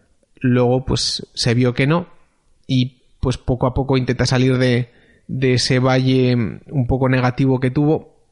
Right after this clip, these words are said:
y ahora, pues, eh, básicamente todas sus métricas están mejorando mucho. Además, lo que me parece interesante en Twitter es que, pues, eh, suele tener alianzas con, con eventos en directo y especialmente con,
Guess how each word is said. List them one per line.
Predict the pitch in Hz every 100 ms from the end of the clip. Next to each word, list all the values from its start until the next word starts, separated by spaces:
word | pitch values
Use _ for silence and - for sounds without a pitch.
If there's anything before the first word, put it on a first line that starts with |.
| _
y | 123 117 117 120 120 -
ahora, | 117 117 131 - - - -
pues, | 117 - -
eh, | 50 - - 117
básicamente | 123 120 120 123 117
todas | 127
sus | 131 123
métricas | 123 120 131 131 - - - - _
están | - 123 123
mejorando | 123 143 131 135
mucho. | 120 120 - - _ _ - - _ _
Además, | 127 123 131 160 165 - - -
lo | 131
que | 120
me | 120 117
parece | 110 135
interesante | 127 135 131 147 135 120 - _ _ _ _
en | - 117
Twitter | 135 135 143 147 -
es | 123
que, | - 139 127 - _ _ _ _
pues, | - - -
eh, | - 57
suele | - 131
tener | 131 147
alianzas | 160 147 131 139 - 139 139
con, | - 120 92 107 - - - -
con | - 127
eventos | 120 120 127 135
en |
directo | 123 120 143 160 156 190
y | 131
especialmente | - 127 - 123 123 120
con, | 117 117 113 120